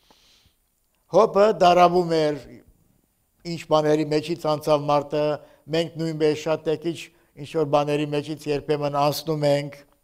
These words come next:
«Պատերազմիս բոլոր օրերը պիտի սպասեմ, մինչև իմ փոխվելու գարկս կա»։ Երանի թե ասում է,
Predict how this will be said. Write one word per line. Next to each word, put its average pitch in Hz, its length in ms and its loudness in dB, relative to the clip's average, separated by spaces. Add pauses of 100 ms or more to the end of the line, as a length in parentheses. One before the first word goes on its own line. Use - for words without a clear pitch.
(720)
«Պատերազմիս 202 760 8
բոլոր 233 420 8
օրերը 214 400 8
պիտի 196 280 0
սպասեմ, 190 760 4 (840)
մինչև 208 580 4
իմ 240 160 -4
փոխվելու 220 560 8
գարկս 214 520 8
կա»։ 139 200 0 (4000)
Երանի 220 480 6
թե 226 160 4
ասում 202 360 4
է, 220 100 6